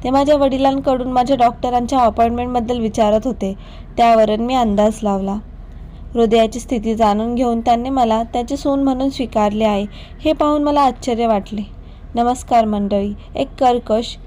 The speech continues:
खोल आवाज ऐकू येतो. मी माझ्या विचारांमधून बाहेर पडले. मी माझा चेहरा वर करून एक देखणा निळ्या डोळ्यांचा मुलाला पाहते. तो खूपच आकर्षक आहे, हे मी मान्य करते.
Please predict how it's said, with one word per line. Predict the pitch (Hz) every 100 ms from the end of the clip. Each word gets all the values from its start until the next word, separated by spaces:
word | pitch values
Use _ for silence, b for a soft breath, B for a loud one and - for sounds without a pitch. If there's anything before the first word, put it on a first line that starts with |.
| -
खोल | 302 269
आवाज | 254 220 233 233
ऐकू | 202 196
येतो. | 214 196 196 202 B B B -
मी | 226
माझ्या | 233 226 233
विचारांमधून | 214 226 214 214 220 226 247
बाहेर | 254 208 208
पडले. | 214 196 202 208 B B B 262
मी | 294
माझा | 294 285 285
चेहरा | 285 262 254
वर | 247 254
करून | 254 220 226
एक | - 262 233
देखणा | 233 220 240 240
निळ्या | 226 233 240
डोळ्यांचा | 247 233 226 226 269
मुलाला | 247 233 214 220
पाहते. | 220 226 220 202 202 - B B -
तो | 233
खूपच | - 247 254 254
आकर्षक | 254 233 220 226 220 208
आहे, | 202 208 B B B -
हे | 285
मी | 302
मान्य | 302 262 226 233
करते. | 233 208 196 202